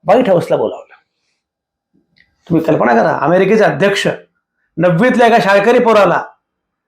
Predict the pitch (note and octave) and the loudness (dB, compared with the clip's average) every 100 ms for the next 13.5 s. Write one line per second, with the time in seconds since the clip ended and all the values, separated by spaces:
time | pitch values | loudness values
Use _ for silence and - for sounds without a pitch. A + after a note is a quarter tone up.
0 | - C4 A#3 A3+ G#3 G3+ E3+ - - _ | 0 2 4 2 2 2 0 -2 -12 _
1 | _ _ _ _ _ _ _ F3+ A3 A3 | _ _ _ _ _ _ _ 0 2 2
2 | F#3+ F3 C#3+ C3+ - B3+ C4+ C#4 A#3 E3+ | 2 0 -4 -8 -4 -2 0 0 -2 -4
3 | - - _ _ _ _ _ _ _ _ | -8 -16 _ _ _ _ _ _ _ _
4 | G3 A3 G#3+ G#3+ B3+ G#3+ A3 G#3+ G#3+ A#3 | -2 -2 0 0 2 0 0 -2 -2 0
5 | B3+ A3 D#3+ - _ F3 F3+ G3+ A3 F#3+ | 0 0 -4 -12 _ -6 -2 0 0 0
6 | E3 F3 F3+ F3+ E3+ - - _ _ _ | 2 2 0 -2 -4 -6 -12 _ _ _
7 | _ _ _ _ _ - F3 G3 C#4+ - | _ _ _ _ _ -2 0 0 -2 -6
8 | _ _ _ _ E3+ E3 E3+ D#3+ D#3+ E3+ | _ _ _ _ -2 0 0 0 0 -2
9 | - D#3+ - C#3 A#2+ G3 C#4 - D3+ D3 | -2 -4 -4 -8 -6 -6 -6 -6 -4 -2
10 | E3+ D#3+ F3 A#3 B3+ F#3 D3 - _ - | -2 0 0 0 0 -2 -4 -10 _ -18
11 | - F3 F3+ E3+ G3 C#4 - _ - F3+ | -8 -2 0 0 0 -2 -4 _ -4 0
12 | G3 G3+ A3 G3 F#3+ - - - A#3+ A3 | 0 0 -2 0 -2 0 -2 0 2 2
13 | G#3 G3 F3 F3 | 2 2 0 -2